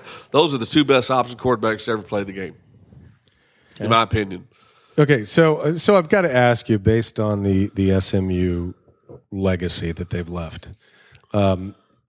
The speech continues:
Speaker 3: how much money did S M U give you to, to come play for them?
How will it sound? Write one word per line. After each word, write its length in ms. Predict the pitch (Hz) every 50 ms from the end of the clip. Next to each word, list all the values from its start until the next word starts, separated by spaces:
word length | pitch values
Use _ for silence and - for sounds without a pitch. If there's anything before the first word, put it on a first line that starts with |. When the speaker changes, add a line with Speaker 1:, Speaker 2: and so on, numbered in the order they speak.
| _ _ -
Speaker 3:
how 120 | 131 190
much 220 | 247 285 240 -
money 240 | - 165 180 185 175 143
did 140 | 123 120
S 200 | 117 120 117 113
M 80 | 117 110
U 120 | 107 104
give 240 | 101 90 104 101 98
you 140 | 98 95 92
to, 260 | 87 90 85 82 87 - _ _
to 140 | - - 95
come 220 | - - 95 90 85
play 260 | - 101 95 92 87
for 160 | 85 - -
them? 460 | 82 82 80 78 - - - - -